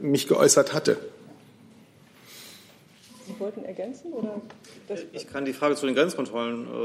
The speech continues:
Speaker 3: beantworten.
Speaker 2: Ja, ich habe hier noch eine Frage zu den Grenzkontrollen gefunden, ähm, nämlich die Frage, wie viele Menschen an den Grenzen,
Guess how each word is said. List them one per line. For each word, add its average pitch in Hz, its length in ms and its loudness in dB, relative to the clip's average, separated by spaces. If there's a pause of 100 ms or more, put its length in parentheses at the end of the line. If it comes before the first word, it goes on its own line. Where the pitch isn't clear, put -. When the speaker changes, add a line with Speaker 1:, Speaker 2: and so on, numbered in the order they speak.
(320)
Speaker 3:
beantworten. 156 560 -8
Speaker 2:
Ja, 196 340 -6
ich - 160 -12
habe 226 100 -8
hier 220 120 -6
noch 226 200 -8
eine 233 120 -6
Frage 220 280 0
zu - 140 -12
den 208 180 -6
Grenzkontrollen 220 1000 -6
gefunden, 233 680 -6 (500)
ähm, 208 340 -4
nämlich 208 240 -6
die 214 120 -10
Frage, 208 460 -6
wie 202 100 -10
viele 208 260 -8
Menschen 214 920 -10
an 196 120 -10
den 202 200 -10
Grenzen, 202 1120 -8